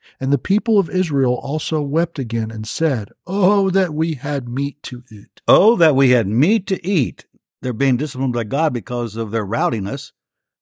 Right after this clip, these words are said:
Speaker 2: But, "Oh, that we had meat to eat." And they go on to say, "We remember the fish we ate in Egypt that cost nothing."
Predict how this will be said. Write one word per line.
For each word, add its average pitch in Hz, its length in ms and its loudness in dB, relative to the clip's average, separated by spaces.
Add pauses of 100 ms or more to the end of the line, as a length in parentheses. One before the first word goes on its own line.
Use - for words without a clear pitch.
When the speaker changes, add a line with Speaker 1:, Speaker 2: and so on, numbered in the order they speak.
(100)
Speaker 2:
But, - 120 -14
"Oh, 185 340 2
that 196 140 0
we 180 80 2
had 180 120 0
meat 165 220 -2
to 156 80 -6
eat." 131 480 -2
And 117 100 -2
they 139 60 2
go 151 120 0
on 165 100 0
to 135 80 -2
say, 151 240 -2
"We 151 120 2
remember 175 360 0
the 165 100 -2
fish - 320 -2
we 170 140 0
ate 156 140 0
in 135 100 0
Egypt 120 400 -2
that 101 160 -14
cost 175 340 -6
nothing." 196 580 2